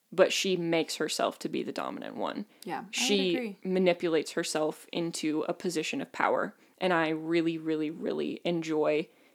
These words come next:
Speaker 1: seeing that kind of representation. And while that may not necessarily be considered feminist in today's standards, while that may not necessarily be considered a great representation of a, a woman being in power, it's a really great representation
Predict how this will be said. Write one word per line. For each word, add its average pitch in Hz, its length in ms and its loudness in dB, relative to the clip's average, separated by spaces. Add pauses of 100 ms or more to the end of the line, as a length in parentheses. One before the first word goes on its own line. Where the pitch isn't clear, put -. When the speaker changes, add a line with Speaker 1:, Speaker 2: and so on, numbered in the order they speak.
Speaker 1:
seeing 170 500 4
that 156 200 4
kind 165 160 -2
of 156 100 -4
representation. 156 960 -2 (440)
And 175 320 4
while 180 260 8
that 185 140 6
may 180 120 4
not 175 200 0 (180)
necessarily 170 680 2
be 165 140 0
considered 165 420 -4
feminist 160 540 -4
in 165 180 -6
today's 170 380 0
standards, 196 640 2
while 165 160 4
that 165 160 2
may 160 140 0
not 160 160 -4
necessarily 165 540 -2
be 165 120 0
considered 165 560 -2 (420)
a - 80 -2
great 165 380 0
representation 165 920 -2
of 156 320 -2 (160)
a, - 100 -4 (560)
a 185 60 4
woman 175 380 6
being 165 260 0
in 160 120 -2
power, 175 500 8
it's - 160 -2
a 180 60 0
really 185 360 8
great 175 200 6
representation 165 800 -2